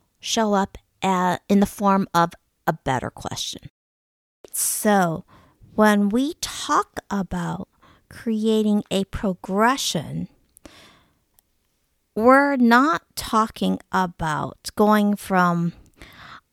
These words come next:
"I'm not good enough" to "I am more than enough" in one step. Granted, you might see it in the movies, like Good Will Hunting,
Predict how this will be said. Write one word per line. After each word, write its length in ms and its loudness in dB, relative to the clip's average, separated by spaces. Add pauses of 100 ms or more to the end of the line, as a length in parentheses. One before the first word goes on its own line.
"I'm 300 2
not 300 0
good 200 4
enough" 480 0 (180)
to 360 2 (160)
"I 240 4
am 220 -2
more 280 4
than 220 0
enough" 580 -4 (420)
in 300 0
one 260 0
step. 460 -10 (1500)
Granted, 720 2
you 120 4
might 260 6
see 280 2
it 160 0
in 140 2
the 40 2
movies, 640 2
like 400 0
Good 220 2
Will 140 4
Hunting, 560 0